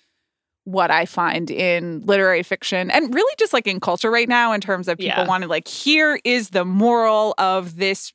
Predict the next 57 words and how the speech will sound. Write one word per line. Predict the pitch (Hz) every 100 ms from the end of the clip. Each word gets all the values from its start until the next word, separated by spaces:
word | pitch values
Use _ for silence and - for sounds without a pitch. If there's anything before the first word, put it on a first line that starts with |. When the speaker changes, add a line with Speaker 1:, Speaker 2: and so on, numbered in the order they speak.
| _
Speaker 1:
piece | - 202 -
of | 170
art | - 190 175
and | 170
here | - 196 196
is | 196 180
what | 185 170
you | 180
are | 180
supposed | - 180 170 -
to, | 175 175 -
you | 196
know, | 180
think | 175 185 175
is | 180 156 - _ _ _ _ -
right | 214 196
and | 185
wrong | 185 185 180
and | 180
here's | 190 185
what | 180
we're | 180 180
endorsing. | 175 175 175 - 240 247 233
And | 196 185 185 180 - -
I | 180 180
find | - 190 180
myself | 165 - 165 165 - - -
fatigued | 220 202 - 214 233 233
by | 262
that | 294 359 - _ _ _
from | - 269
time | 277 277 285
to |
time. | 330 320
But | 277
it | 262
is | 262 269
also | 277 254
funny | 233 240 196
that, | 190 190
again, | 196 196 185
is, | 190
like, | 185 170
part | 202 180
of | 175 175
what, | 180 147 - -
you | 220 220
know, | - 196 _ _ _ _ _ 139 - _ _ _ _ _ _ _ _ -
we | 226
try | 226 214 175
to |
pin | 180 180
everything | 156 156 190 185
down | 190 196
on | 196
the | 202
internet, | 196 208 202 214